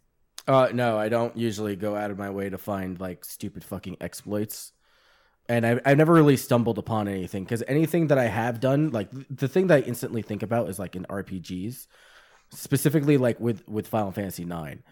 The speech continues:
Pretty much in Final Fantasy nine, there is a mid-level or a mid-game strat where in order to keep yourself alive for pretty much, like,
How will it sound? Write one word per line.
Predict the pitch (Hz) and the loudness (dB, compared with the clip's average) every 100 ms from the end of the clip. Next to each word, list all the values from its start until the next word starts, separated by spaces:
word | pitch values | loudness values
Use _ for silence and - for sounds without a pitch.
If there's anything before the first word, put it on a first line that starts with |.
| _ _ _ | _ _ _
Pretty | - 156 | 4 6
much | 147 143 127 | 8 8 6
in | 120 117 | 0 2
Final | 131 131 | 4 4
Fantasy | 135 120 110 | 2 0 0
nine, | 113 113 110 104 98 - | 0 0 0 -2 -6 -6
there | 110 110 | -2 -2
is | 104 | 0
a | 104 | -2
mid-level | 107 110 117 131 123 120 120 113 110 104 101 - _ | -2 0 4 4 4 0 2 2 0 0 -4 -10 _
or | - 101 | -8 -4
a | 101 | -2
mid-game | 110 123 110 120 110 104 101 - - | 0 -2 0 0 0 -2 -6 -10 -20
strat | - - 113 98 82 - _ _ _ _ _ | -16 -4 0 0 -4 -14 _ _ _ _ _
where | - 107 104 101 | -4 0 0 0
in | 87 110 | -2 0
order | 123 127 | 0 0
to | |
keep | 110 131 - | 0 -2 -2
yourself | 113 120 104 | -4 -4 -4
alive | 101 98 104 113 113 | -2 -2 0 -2 -4
for | - 98 | -8 -8
pretty | - 165 | 0 2
much, | 127 107 - 101 | 2 2 -4 -8
like, | 180 - | -8 -10